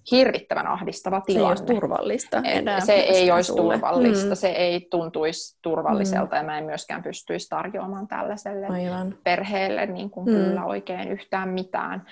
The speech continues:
Speaker 1: niin, niin mä koin, että mä, mä myös itseäni suojelen tällä avoimuudella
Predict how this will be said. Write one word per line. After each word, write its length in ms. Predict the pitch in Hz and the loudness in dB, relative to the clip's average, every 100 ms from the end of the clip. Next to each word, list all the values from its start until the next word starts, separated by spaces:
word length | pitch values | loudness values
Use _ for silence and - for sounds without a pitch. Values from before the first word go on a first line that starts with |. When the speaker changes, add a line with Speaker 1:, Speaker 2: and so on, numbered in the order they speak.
| - - | -20 -10
Speaker 1:
niin, 260 | 165 151 | -8 -6
niin 220 | 160 151 151 269 254 _ _ _ _ _ _ _ _ _ | -8 -8 -10 -14 -20 _ _ _ _ _ _ _ _ _
mä 60 | 180 | -2
koin, 260 | - 165 170 | 4 4 4
että 200 | 180 - | 0 -2
mä, 100 | 214 175 - | -4 -4 -10
mä 140 | - 160 | -6 -4
myös 300 | 160 156 - | -2 -6 -4
itseäni 400 | 180 - 151 156 | -6 -2 -2 -4
suojelen 520 | 180 160 180 175 175 | -6 -4 -4 -6 -8
tällä 260 | 185 170 - | -8 -8 -6
avoimuudella 360 | 175 170 202 | -8 -4 -2